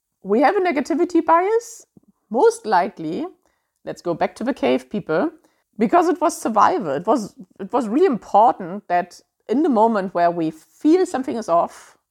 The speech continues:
we get scared or something is really important for us. It ne-, really needs to all our attention, it needs our heart pumping, it needs all the adrenaline coming, it needs us to be ready for f-, fight or flight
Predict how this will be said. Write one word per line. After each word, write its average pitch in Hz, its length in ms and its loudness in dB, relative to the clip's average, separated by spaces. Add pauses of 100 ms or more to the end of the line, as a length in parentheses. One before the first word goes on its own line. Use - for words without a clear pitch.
(120)
we 180 240 0
get 220 260 0
scared 170 640 2
or 165 40 -14
something 156 260 -12
is 175 120 -6
really 277 240 4
important - 520 -8
for - 140 -10
us. - 160 -12
It - 100 -20
ne-, 208 160 -4
really 240 480 0
needs 190 300 -8
to - 220 -12
all 190 240 2
our 175 200 2
attention, 160 500 -10
it 160 40 -12
needs 226 200 -6
our 165 160 -2
heart - 440 -2
pumping, 165 540 -4 (600)
it 180 120 -4
needs 208 240 2
all 190 200 4
the 196 120 2
adrenaline 180 880 0
coming, 170 680 -6 (600)
it 208 160 0
needs 214 240 0
us 175 160 0
to - 120 -12
be 160 260 -2
ready 165 320 0
for 160 200 -6
f-, - 220 -10
fight 185 580 -2
or 156 180 -6
flight 170 640 2